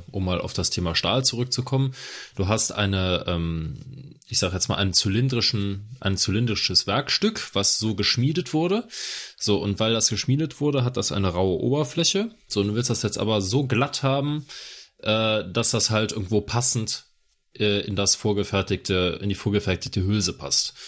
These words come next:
Und das macht man eben mit einer Drehbank. So, jetzt haben wir ja bei unser-, bei unserer Eisenbahn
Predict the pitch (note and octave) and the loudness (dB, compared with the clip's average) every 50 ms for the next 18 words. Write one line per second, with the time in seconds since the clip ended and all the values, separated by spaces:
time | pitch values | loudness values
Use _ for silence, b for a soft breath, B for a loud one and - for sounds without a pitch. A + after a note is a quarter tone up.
0 | B B B B B B - G2 G2 G2 - B2+ B2 - - A2 G2+ - G2 G2 | B B B B B B -4 -2 0 0 2 2 0 0 -2 -4 -2 0 0 0
1 | G#2 G2+ G2+ G2 E2+ E2+ G2+ F2+ - G2+ F#2+ F#2+ F#2 F2+ - - - - F2+ F#2 | 0 0 -2 -2 -2 -2 -2 -2 0 0 0 0 0 -2 -4 -6 -4 -2 0 0
2 | F2+ - D#2 C#2+ B1 - - - B B B B B B B B B B B - | 0 0 -2 -6 -6 -10 -12 -12 B B B B B B B B B B B -4
3 | - G#2 G2 F2 E2+ E2+ - C3 C#3 C#3+ C3+ A#2+ G2 G2+ F2+ A#2 B2 B2 B2 G#2+ | -2 0 2 2 2 0 2 2 2 2 0 0 0 0 0 0 2 2 2 2
4 | F#2+ F#2 D#2+ - - - G#2 G#2+ A#2 A2+ G2+ G2+ - A2+ B2+ C#3 C#3+ D3+ C3+ D3+ | 0 0 -2 -4 -2 0 0 2 2 2 0 0 2 2 2 2 2 0 0 0
5 | D#3+ F3+ F#3 F#3+ E3 | 0 0 0 -2 -4